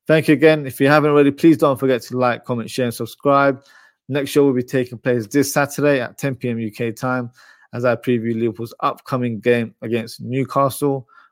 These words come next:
on New Year's Day. So make sure to hit that notification bell. Also, follow me on all social media platforms. You can follow me at Aussie F T P on Twitter slash X. And you can follow me at Aussie dot F T P on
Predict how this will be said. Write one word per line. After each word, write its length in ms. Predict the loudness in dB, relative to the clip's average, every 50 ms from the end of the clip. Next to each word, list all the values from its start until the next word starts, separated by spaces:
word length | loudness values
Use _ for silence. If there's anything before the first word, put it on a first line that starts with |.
| _ -10
on 160 | -8 -8 -6
New 120 | -6 -6 -6
Year's 180 | -6 -8 -8
Day. 420 | _ 4 6 6 6 6 2 -2 _ _ _ _ _ _ _ _ _
So 140 | -14 -8 -6
make 200 | -6 -4 -6 -6
sure 220 | -6 -4 -4 -4
to 100 | -6 -8
hit 180 | -8 -8 -8 -8
that 160 | -8 -8 -8
notification 640 | -8 -10 -12 -14 -18 -12 -10 -10 -10 -8 -12 -14 -6
bell. 520 | -2 0 2 4 4 4 2 0 -4 _ _ _ _ _ _ _ _ _ -2
Also, 360 | 2 2 4 4 4 2 2
follow 240 | 2 2 0 0 0
me 80 | 0 -4
on 100 | -4 0
all 160 | 0 0 0
social 340 | 2 0 -2 0 -2 -4 -4
media 200 | -2 -4 -4 0
platforms. 500 | 0 -2 -2 -2 -2 -2 -2 -2 -2 -6
You 80 | -8
can 80 | -10 -12
follow 260 | -4 -2 0 0 0
me 140 | -2 -4 -6
at 160 | -6 -8 -6
Aussie 280 | -4 -4 -4 -2 -2 -4
F 100 | -4 -6
T 120 | -10 -12
P 280 | -10 -6 -4 -4 -4 -4
on 280 | -6 -8 -10 -10 -10 -8
Twitter 500 | -4 -4 -4 -2 0 0 0 0 0 -2
slash 360 | -6 -10 -12 -12 -12 -12 -14 _ 0
X. 320 | 0 0 0 -2 -10 -20 _ _ _ _ _ _ _ _ _ _ -4
And 160 | -2 0 0
you 80 | -2
can 120 | -2 -4 -4
follow 220 | 0 0 0 0
me 100 | 0 -4
at 100 | -6 -6
Aussie 360 | -6 -6 -6 -4 -6 -10 -4 2
dot 180 | 2 4 4
F 120 | 2 -2 -4
T 140 | -8 -10 -8
P 240 | -6 -4 -4 -4
on 260 | -4 -6 -8 -12 -12